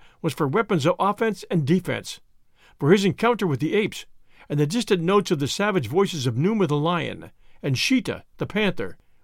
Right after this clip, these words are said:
warned him that his was to be no life of indolent ease and security. It was but a return to the old existence of constant bloodshed and danger, to the hunting and the being hunted.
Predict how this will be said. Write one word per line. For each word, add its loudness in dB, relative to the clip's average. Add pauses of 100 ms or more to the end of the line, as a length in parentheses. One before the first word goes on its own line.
warned 4
him 2
that 4
his 2
was 2
to -2
be 0
no 4
life 2
of -4
indolent 0
ease 0
and -4
security. -6 (1500)
It 6
was 6
but 0
a 2
return 2
to 0
the 0
old 0
existence -2
of -6
constant -2
bloodshed -2
and 2
danger, -2 (580)
to -4
the 0
hunting 0
and 2
the 0
being 0
hunted. -2